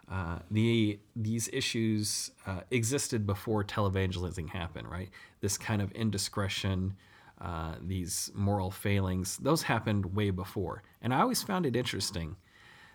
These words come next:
that, um, that some of these televangelists were able to recover from these sex scandals,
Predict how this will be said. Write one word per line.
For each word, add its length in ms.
that, 580
um, 520
that 160
some 260
of 200
these 280
televangelists 640
were 120
able 240
to 180
recover 680
from 760
these 180
sex 280
scandals, 640